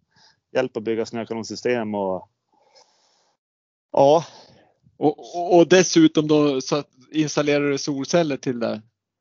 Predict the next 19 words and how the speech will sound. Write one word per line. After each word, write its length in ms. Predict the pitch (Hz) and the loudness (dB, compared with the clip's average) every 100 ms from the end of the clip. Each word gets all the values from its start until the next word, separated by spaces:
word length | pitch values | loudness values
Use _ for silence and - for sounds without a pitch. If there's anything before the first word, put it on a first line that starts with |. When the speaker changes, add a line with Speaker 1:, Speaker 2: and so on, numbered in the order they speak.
| _ - | _ -2
Speaker 1:
Ja, 320 | 165 190 185 | 2 2 2
men 140 | 165 160 | -6 -8
precis. 500 | 147 160 113 - _ _ | -6 -4 -6 -10 _ _
Och 140 | - | -8
det 60 | 143 | -2
var 100 | 147 | -2
ju 60 | 139 | -2
som 160 | 135 | -4
en, 280 | 127 120 120 - - - - - - - | -8 -8 -12 -14 -20 -20 -20 -20 -20 -12
mycket 440 | 143 135 - 135 | -8 -6 -2 -2
för 240 | 135 120 113 | 0 0 0
liksom 420 | 110 - 107 101 - - _ _ _ _ - | -6 -8 -10 -12 -18 -20 _ _ _ _ -12
att 240 | 123 120 | -12 -12
kunna 440 | - 110 107 104 104 | -14 -10 -6 -6 -6
känna 360 | - 110 101 | -10 -10 -10
att, 180 | 95 - - _ - | -14 -16 -20 _ -20
att 140 | 107 | -16
man 140 | 107 101 | -8 -4
gör 400 | 101 101 95 | -2 -2 -4